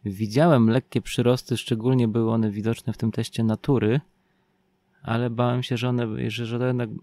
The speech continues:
troszkę za małe będą, żeby do osiemdziesięciu tysięcy dobić. No ale na szczęście rzutem na taśmę, no, osiemdziesiąt tysięcy czterysta trzy punkty. No, sprzęt, e, zareagował pozytywnie na, e, na,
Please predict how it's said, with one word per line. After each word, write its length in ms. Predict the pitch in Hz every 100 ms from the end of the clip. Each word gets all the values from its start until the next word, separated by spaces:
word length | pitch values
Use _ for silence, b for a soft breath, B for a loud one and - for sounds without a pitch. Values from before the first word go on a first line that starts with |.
| 156 -
troszkę 380 | 127 131 -
za 120 | 123 131
małe 300 | 139 107 101
będą, 500 | 104 101 107 139 139
żeby 340 | 113 107 110 -
do 100 | 113
osiemdziesięciu 680 | 113 - 113 104 - 123 104
tysięcy 400 | 101 107 113 -
dobić. 440 | 107 101 113 156 - b b b b b -
No 80 | 135
ale 200 | 147 135
na 160 | 120 120
szczęście 580 | - 131 120 - - 110
rzutem 300 | 123 123 113
na 140 | 107
taśmę, 420 | 110 117 - 120
no, 100 | 117 - B B B
osiemdziesiąt 800 | - 113 - 110 107 123 127 113
tysięcy 540 | - 113 123 117 - 117
czterysta 640 | - 117 117 120 - 113
trzy 300 | - - 113
punkty. 640 | - 117 95 - 107 123 156 _ b b b b b b _ - _ _ _ -
No, 220 | 117 139
sprzęt, 600 | - - 147 143 - - -
e, 360 | 110 117 113
zareagował 640 | 107 127 131 123 127 127 120
pozytywnie 960 | - 131 120 123 - 151 104 98 98
na, 360 | 92 92 92 90 B B
e, 460 | - 98 95 104 110
na, 200 | 107